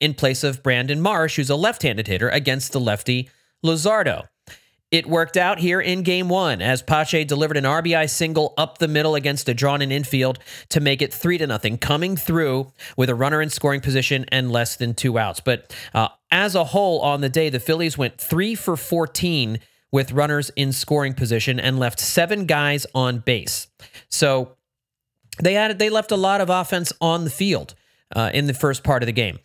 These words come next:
Uh, Miami makes it three to one, and then in the bottom of the eighth inning, the Phillies get a much-needed insurance run, uh, thanks to a Bryce Harper single and then a Nick Castellanos R B I double down the left field line.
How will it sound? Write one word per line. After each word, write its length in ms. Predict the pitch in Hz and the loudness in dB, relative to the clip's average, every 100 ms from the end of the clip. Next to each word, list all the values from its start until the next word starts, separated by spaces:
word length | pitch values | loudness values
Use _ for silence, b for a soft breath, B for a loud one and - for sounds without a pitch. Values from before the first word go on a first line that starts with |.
| B B - | B B 2
Uh, 200 | 123 120 | 2 2
Miami 300 | 139 156 165 | 2 2 0
makes 240 | 165 - | -2 -2
it 140 | 151 - | -6 -2
three 200 | 175 165 | 0 0
to 80 | |
one, 320 | 151 160 175 175 | 0 0 0 2
and 120 | 156 | 2
then 100 | 160 | 2
in 80 | 160 | 2
the 80 | |
bottom 280 | 139 160 180 | 2 2 2
of 60 | 170 | 0
the 100 | 165 | 0
eighth 160 | 151 | 0
inning, 200 | 160 151 | 0 0
the 60 | 143 | 0
Phillies 360 | 165 156 151 - | 0 0 0 0
get 180 | 139 | 0
a 80 | 135 | 2
much-needed 720 | 151 185 254 - 196 180 160 | 0 0 0 0 0 0 0
insurance 720 | - 135 127 - 165 143 127 113 | -2 -2 0 2 2 2 0 -2
run, 340 | 107 113 127 B B B | 0 0 -4 B B B
uh, 200 | - 120 | 0 2
thanks 400 | 117 156 151 143 - | 2 2 2 -2 0
to 300 | 156 147 139 | 0 2 0
a 200 | 131 123 | 0 0
Bryce 340 | 117 147 160 | 0 0 0
Harper 360 | 127 156 - 135 | 0 0 0 -2
single 500 | - 208 208 214 202 | 0 -2 0 0 2
and 160 | 151 156 | 0 2
then 240 | 156 151 B B - | 0 -2 B B -2
a 120 | 135 | 0
Nick 220 | 151 208 | 0 0
Castellanos 640 | 208 196 - 175 170 160 - | 0 0 0 0 0 -2 0
R 200 | 170 190 | 0 2
B 180 | 208 196 | 2 2
I 120 | 180 | 2
double 320 | 165 160 160 156 | 2 0 2 0
down 200 | 147 139 | 0 0
the 60 | |
left 240 | 123 139 - | 0 0 0
field 320 | 139 120 123 | 0 0 0
line. 360 | 135 143 143 | 2 2 0